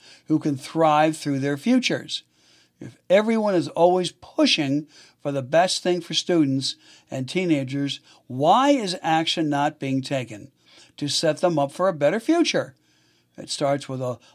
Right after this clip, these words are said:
later start time in Dubuque schools and eventually schools throughout the country. And again, that was written by,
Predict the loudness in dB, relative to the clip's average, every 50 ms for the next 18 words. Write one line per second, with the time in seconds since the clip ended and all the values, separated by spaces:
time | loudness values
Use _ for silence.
0 | _ -8 -4 0 2 2 2 2 0 -2 -4 0 2 4 4 4 2 -2 -6 -4
1 | -4 -4 -6 -6 -8 -10 -10 -10 -10 -10 -10 -8 -6 -6 -6 -2 0 2 2 2
2 | 2 0 -2 -6 _ -20 -20 -20 -20 _ -10 -8 -8 -6 -2 -2 -2 -2 -2 -4
3 | -6 -8 -8 -8 -6 -4 -2 0 0 -2 -2 -2 0 0 0 0 0 -4 -10 -8
4 | -8 -8 -8 -8 -12 -16 -16 -18 -18 _ _ -20 -20 -20 _ -8 -6 -6 -4 0
5 | 0 0 0 0 -2 -4 -6 -8 _ _ _ _ _ _ -8 -4 -4 -4 -4 -6
6 | -8 -8 -6 -4 -4 -4 -4 -6 -6 -4 -2 -2 -2 -2 -6